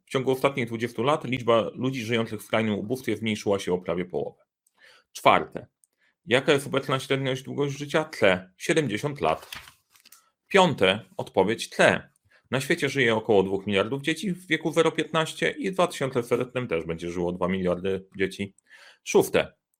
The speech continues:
Odpowiedź B. O N Z przewiduje, że do, do dwa tysiące setnego roku populacja na świecie zwiększy się o cztery miliardy ludzi z tego powodu, że wzrośnie liczba osób dorosłych w wieku piętnaście siedemdziesiąt cztery lata.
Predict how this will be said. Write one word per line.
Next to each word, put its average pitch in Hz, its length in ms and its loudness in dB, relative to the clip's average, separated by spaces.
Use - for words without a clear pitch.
Odpowiedź 117 480 0
B. 123 360 6
O 170 140 6
N 180 100 4
Z 156 160 4
przewiduje, 131 460 2
że 120 120 -2
do, 113 260 0
do 113 160 4
dwa 131 160 0
tysiące 113 540 -2
setnego 98 480 -2
roku 98 260 -2
populacja 117 540 0
na 104 80 -2
świecie 98 320 -8
zwiększy 95 300 -6
się - 120 -8
o - 20 -6
cztery 87 260 -8
miliardy 87 360 -4
ludzi 180 380 -6
z - 160 -18
tego 165 220 2
powodu, 131 340 0
że 117 100 -2
wzrośnie 107 340 -2
liczba 107 240 2
osób 101 300 -2
dorosłych 95 380 2
w - 20 -14
wieku 92 220 -4
piętnaście 92 440 -6
siedemdziesiąt 90 440 -8
cztery 82 240 -6
lata. - 280 -8